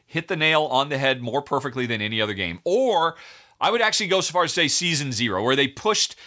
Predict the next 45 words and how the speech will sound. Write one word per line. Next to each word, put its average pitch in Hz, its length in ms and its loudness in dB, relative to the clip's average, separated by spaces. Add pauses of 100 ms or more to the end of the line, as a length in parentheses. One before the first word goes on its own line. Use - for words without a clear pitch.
(160)
Pandemic 165 480 0
Legacy 143 460 2
storytelling 131 520 0
a 110 40 0
little 123 200 -2
bit 117 120 -4
further. 90 280 -6 (280)
Pandemic 208 460 0
Legacy 156 500 -2
Season 156 420 -4
zero, 120 400 2
I 156 240 4
would 165 160 -2
say, 123 220 2
is 113 100 0
probably 131 600 0 (200)
the 113 100 -4
best 160 360 2
sweet 147 300 0
spot 120 360 2 (160)
for 139 180 -2
the 131 80 -2
majority 127 760 0
of 104 100 -2
gamers 104 420 0
in 120 180 -4
terms 117 440 -4
of 101 120 -4
how 143 260 -2
much 143 200 -2
narrative 120 380 0
do 98 80 -6
you 113 100 -2
want 120 180 2
to 107 40 -4
bring 107 380 0 (300)
into 127 280 2
your 117 180 2
gameplay 110 540 0
experience. 92 680 -8 (500)
That 127 120 2
would 123 80 -2
be 120 60 -4
my 104 140 -2
guess. - 300 -10